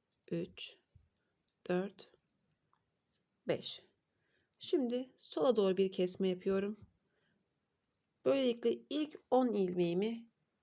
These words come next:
yapmış oldum. Yani örneğim bu şekilde. Aynısını tekrar ediyorum. Sola doğru kesmeden hemen sonra araya başka bir ilmek almadan. Sağa doğru kestim.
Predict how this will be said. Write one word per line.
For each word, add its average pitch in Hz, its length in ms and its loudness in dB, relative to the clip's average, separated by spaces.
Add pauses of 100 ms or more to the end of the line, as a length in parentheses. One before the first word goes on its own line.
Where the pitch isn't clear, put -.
(360)
yapmış - 420 -4
oldum. 180 260 -6
Yani 202 240 -2
örneğim 208 540 -2
bu 208 60 -2
şekilde. - 440 -10 (920)
Aynısını 269 500 2
tekrar 180 380 0
ediyorum. - 400 -6 (920)
Sola 240 420 4
doğru 247 180 6
kesmeden 254 480 -2
hemen 208 380 0
sonra 175 280 -2
araya 208 320 0
başka 202 320 -4
bir 196 80 -4
ilmek 202 480 0
almadan. 180 520 -2 (800)
Sağa 180 380 0
doğru 220 200 2
kestim. 226 640 0